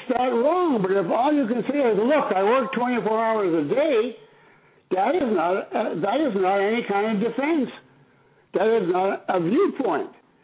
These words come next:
It, uh, it's just a concrete. Uh, if you had the idea, this is an assault on, on human achievement,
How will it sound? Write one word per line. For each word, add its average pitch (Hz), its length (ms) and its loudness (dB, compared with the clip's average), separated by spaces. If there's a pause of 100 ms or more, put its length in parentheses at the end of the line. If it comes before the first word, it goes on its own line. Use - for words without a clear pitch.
(280)
It, 190 80 -2
uh, 240 220 -4 (120)
it's 220 140 -2
just 285 160 -2
a 254 180 -6
concrete. 262 540 0 (720)
Uh, 196 680 0 (200)
if 196 140 0
you 269 200 2
had 247 260 2
the 208 120 2
idea, 202 680 0 (840)
this 254 220 0
is 247 160 0
an 226 280 0
assault 269 440 0
on, 220 260 0 (100)
on 202 240 0
human 269 440 0
achievement, 277 640 0